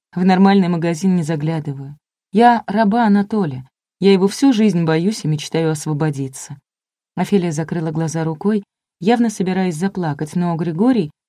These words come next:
не позволил ей зарыдать. «Мы поняли, что у вас тяжелая жизнь,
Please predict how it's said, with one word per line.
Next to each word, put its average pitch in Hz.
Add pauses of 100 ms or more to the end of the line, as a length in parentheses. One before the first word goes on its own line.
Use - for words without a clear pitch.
(120)
не 190
позволил 190
ей 151
зарыдать. 147 (960)
«Мы 180
поняли, 170
что 143
у -
вас 147
тяжелая 151
жизнь, 202